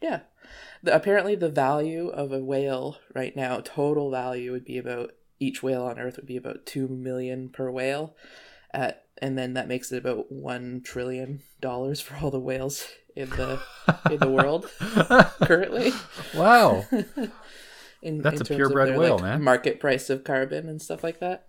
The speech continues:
Speaker 2: Yeah. So,
Speaker 1: Yeah.
Speaker 2: okay, was this something new that came out? Because I saw, like, a meme about, uh, <laughs> like, <laughs> about trees, and it was, like, a sad phytoplankton. It was, like, about how trees get all the press for taking all the C O two out of the atmosphere, but the phytoplankton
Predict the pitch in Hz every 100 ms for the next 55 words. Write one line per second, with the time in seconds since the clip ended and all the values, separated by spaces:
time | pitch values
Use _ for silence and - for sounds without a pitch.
0 | - 151 190 - - _ _ - 185 180
1 | 185 - - 135 - 247 - 254 254 165
2 | 120 131 147 - 156 143 127 139 139 -
3 | 180 175 147 117 107 101 98 98 90 92
4 | 92 85 87 87 - - - 95 - -
5 | - _ _ - 208 240 - - 107 -
6 | - - - - 156 - - - - _
7 | 139 123 135 117 - 123 120 117 117 -
8 | 104 104 104 - - 113 113 104 - 110
9 | 104 107 98 104 104 113 113 135 123 98
10 | 95 92 90 95 90 92 87 - - 90
11 | 90 87 87 87 - 87 - - 98 92
12 | 90 87 - 95 90 - 92 95 101 107
13 | - 110 104 98 - - 90 87 92 90